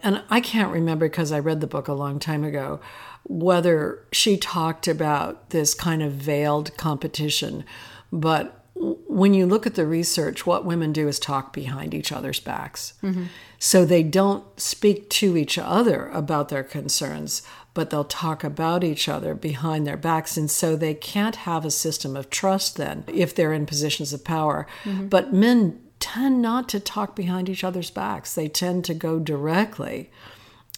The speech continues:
Speaker 1: to, to have the conflict directly,
Speaker 2: Mm-hmm.
Speaker 1: you know, and so
Speaker 2: So conflict avoidance as a pattern in women that creates this veiled aggression.
Speaker 1: Yeah, the kind of hiding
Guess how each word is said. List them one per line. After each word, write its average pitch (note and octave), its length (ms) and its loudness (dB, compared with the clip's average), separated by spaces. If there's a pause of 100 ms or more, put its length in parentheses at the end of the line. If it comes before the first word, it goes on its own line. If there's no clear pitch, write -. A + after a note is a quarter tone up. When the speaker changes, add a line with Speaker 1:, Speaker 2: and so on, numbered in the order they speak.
(100)
Speaker 1:
to, F3+ 300 6
to F3+ 200 4
have F3 220 4
the E3+ 60 -2
conflict D#3 520 -4
directly, C3+ 600 -6 (100)
Speaker 2:
Mm-hmm. F3 280 -2 (340)
Speaker 1:
you D#3 80 -4
know, D3 240 -2 (100)
and F3 200 2
so - 300 6
Speaker 2:
So G#3 240 4
conflict F#3+ 600 -2
avoidance D#3+ 960 -4
as E3+ 160 -2
a E3+ 80 0
pattern D#3+ 540 -2
in D#3 260 -6
women E3 380 -2
that D#3 160 -8
creates D#3 720 -4 (420)
this D#3 480 0
veiled D3 480 0
aggression. - 840 -6
Speaker 1:
Yeah, G3+ 300 8
the F3 120 0
kind F3+ 280 0
of D#3 100 -2
hiding E3 800 -2